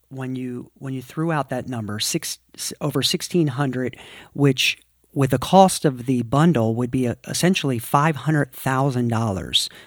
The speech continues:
So let's start there. Where does this organization, a small organization in Mecklenburg County, North Carolina, where, where do you have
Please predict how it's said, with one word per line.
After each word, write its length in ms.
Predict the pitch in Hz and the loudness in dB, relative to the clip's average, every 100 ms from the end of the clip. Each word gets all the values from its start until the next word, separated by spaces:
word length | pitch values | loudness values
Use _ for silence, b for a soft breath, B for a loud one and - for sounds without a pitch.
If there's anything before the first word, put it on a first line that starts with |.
| - | 0
So 120 | 165 | 4
let's 220 | 185 - | 4 2
start 300 | - 180 139 | 4 4 4
there. 200 | 151 151 | 2 2
Where 240 | 123 185 | 2 2
does 180 | 226 208 | 4 2
this 200 | 185 - | 2 0
organization, 720 | - 165 165 143 156 165 147 | 4 6 8 6 6 6 4
a 60 | 135 | 2
small 260 | - 151 165 | 2 4 6
organization 800 | 170 160 147 151 156 - 143 131 B B B B B | 4 4 2 2 2 2 2 0 B B B B B
in 460 | - 151 151 143 135 | 2 4 6 4 4
Mecklenburg 480 | 151 165 160 156 135 | 2 4 4 6 2
County, 420 | - 160 156 147 | 0 2 4 2
North 220 | 143 147 | 2 0
Carolina, 460 | - 139 151 170 131 | 2 2 4 2 2
where, 240 | 147 190 | 4 2
where 240 | - 147 196 | 2 2 4
do 80 | 196 | 6
you 80 | |
have 160 | 165 156 | 4 2